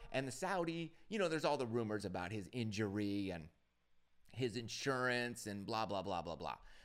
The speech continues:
where he, if he were to play professionally, he would lose his insurance money. Okay, well, the Saudis, that Saudi Tour, they have the cash to give him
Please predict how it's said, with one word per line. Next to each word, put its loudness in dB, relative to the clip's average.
where 0
he, -10
if -4
he 2
were 8
to 6
play 2
professionally, -2
he -6
would -2
lose -2
his -4
insurance -6
money. -8
Okay, 2
well, 2
the -4
Saudis, -2
that -4
Saudi -2
Tour, 0
they 2
have -2
the -2
cash 0
to -2
give 4
him -2